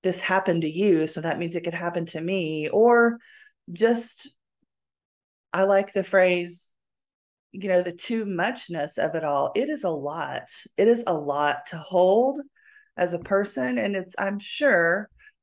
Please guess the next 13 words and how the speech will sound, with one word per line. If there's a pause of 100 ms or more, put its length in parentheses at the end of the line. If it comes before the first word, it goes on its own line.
a
lot (120)
for (720)
a
friend (500)
or
even
a
potential (180)
new
partner
to
hold.